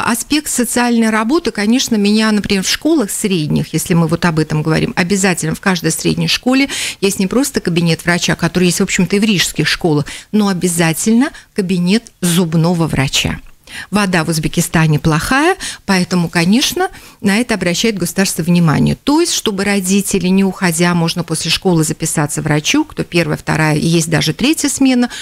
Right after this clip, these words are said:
школа действительно перенасыщена, то это тоже вопрос решается на месте.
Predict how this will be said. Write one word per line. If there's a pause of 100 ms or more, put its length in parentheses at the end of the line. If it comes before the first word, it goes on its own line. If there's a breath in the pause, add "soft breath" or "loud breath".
школа
действительно
перенасыщена, (420 loud breath)
то
это
тоже
вопрос
решается
на
месте.